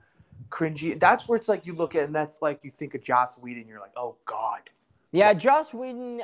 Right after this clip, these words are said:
Speaker 2: he struck the perfect tone in the original.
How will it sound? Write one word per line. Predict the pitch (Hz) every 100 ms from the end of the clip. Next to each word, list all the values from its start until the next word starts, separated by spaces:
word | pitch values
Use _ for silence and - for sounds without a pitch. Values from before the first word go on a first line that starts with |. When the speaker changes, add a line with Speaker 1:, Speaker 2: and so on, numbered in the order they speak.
| -
Speaker 2:
he | - 208
struck | - - 247 -
the | 196
perfect | - 208 190 202 _
tone | 190 170 180 175 _ _ _ _ _ _ -
in | 165
the | 160
original. | 147 151 143 151 156 151